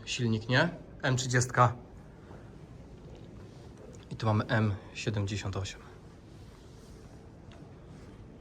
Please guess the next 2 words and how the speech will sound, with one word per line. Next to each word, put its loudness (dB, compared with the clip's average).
Mój 2
typ -2